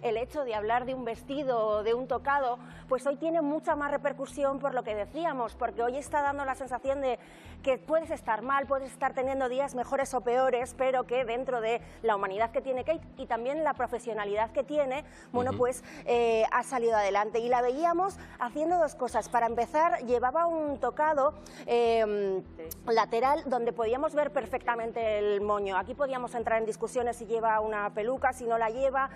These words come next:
Speaker 1: Si la lleva será una posticería excelente calidad en la que
Speaker 2: No, no, desde luego, si, si la llevaba...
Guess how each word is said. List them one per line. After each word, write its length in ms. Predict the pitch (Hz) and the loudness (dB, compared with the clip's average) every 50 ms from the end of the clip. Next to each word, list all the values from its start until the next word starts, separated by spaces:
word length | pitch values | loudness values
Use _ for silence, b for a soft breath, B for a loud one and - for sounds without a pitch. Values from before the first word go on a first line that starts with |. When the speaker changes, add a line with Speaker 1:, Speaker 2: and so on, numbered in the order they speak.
| B B B B | B B B B
Speaker 1:
Si 160 | B - 240 | B -4 0
la 100 | 220 214 | 0 2
lleva 220 | 220 240 254 254 247 | 2 2 2 0 0
será 180 | 254 254 233 233 | -2 0 0 0
una 120 | 233 226 | 0 0
posticería 480 | 208 233 220 240 226 - 220 220 202 220 | -2 -2 -4 -6 -4 -4 -4 0 0 -2
excelente 420 | 208 170 196 220 214 226 202 214 | -2 0 -2 -2 0 0 -2 -2
calidad 340 | 214 208 202 208 233 269 262 - | -2 -2 0 2 2 2 2 0
en 80 | 247 | -2
la 100 | 208 190 | -2 -2
que 140 | 185 190 180 - _ - | -2 -4 -6 -10 _ -6
Speaker 2:
No, 120 | - 101 104 | -4 -2 2
no, 140 | 104 98 92 | 2 2 2
desde 220 | 92 90 90 95 | 2 0 0 2
luego, 260 | 95 101 110 120 120 | 2 4 4 2 2
si, 380 | - - 101 101 98 98 98 - | 2 0 -2 -2 -2 -2 -2 -2
si 160 | - - 98 | -4 -2 0
la 100 | 92 92 | 0 0
llevaba... 640 | 87 92 95 101 107 113 120 127 131 135 135 139 | 2 2 2 4 4 6 6 4 4 2 0 -4